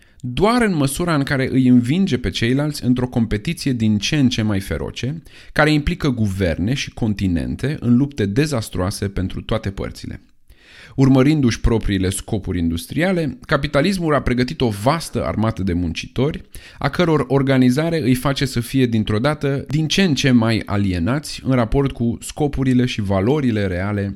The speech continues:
ale societății căreia de fapt îi aparțin și în același timp din ce în ce mai bine coordonați, așadar mai redutabili pentru stăpânii lor. Acumularea de capital se bazează pe jaful sistematic și pe dezumanizarea muncitorilor.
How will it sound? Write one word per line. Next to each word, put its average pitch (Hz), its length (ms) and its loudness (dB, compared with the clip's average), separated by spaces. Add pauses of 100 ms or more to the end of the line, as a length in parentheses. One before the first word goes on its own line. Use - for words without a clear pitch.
ale 98 180 -2
societății 127 640 -6
căreia 110 280 -2
de 101 120 -4
fapt - 280 -6
îi 95 80 -2
aparțin 135 640 -6 (360)
și - 100 -8
în 123 60 2
același 143 400 0
timp 151 260 -2 (180)
din 117 220 4
ce 135 160 -2
în 139 120 0
ce 123 140 -2
mai 101 180 -2
bine 107 240 0
coordonați, 98 800 -4 (140)
așadar 127 480 -2 (180)
mai 98 160 0
redutabili 107 840 -2
pentru 98 260 -6
stăpânii 92 500 -4
lor. 65 340 -10 (140)
Acumularea 175 520 2
de 180 120 -2
capital 135 640 0
se 151 140 -4
bazează 131 460 0
pe 123 140 -2
jaful 135 600 -2
sistematic 117 800 -2
și - 220 -8
pe 95 120 -6
dezumanizarea 101 1120 -2
muncitorilor. 98 840 -6